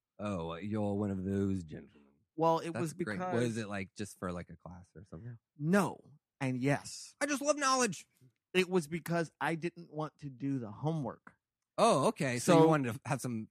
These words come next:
Speaker 1: flair? <laughs>
Speaker 2: Instead, because it was an extra credit thing,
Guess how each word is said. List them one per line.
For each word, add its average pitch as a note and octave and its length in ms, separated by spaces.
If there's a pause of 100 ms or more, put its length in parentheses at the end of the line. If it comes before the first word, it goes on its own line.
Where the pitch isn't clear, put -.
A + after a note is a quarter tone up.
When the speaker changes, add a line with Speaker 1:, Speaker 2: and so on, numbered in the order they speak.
Speaker 1:
flair? D3+ 400 (280)
<laughs> - 40
Speaker 2:
Instead, F#3 880 (160)
because C4 600 (1400)
it F3+ 100
was D#3+ 140
an E3 80
extra G3+ 280
credit F#3 320
thing, D3 440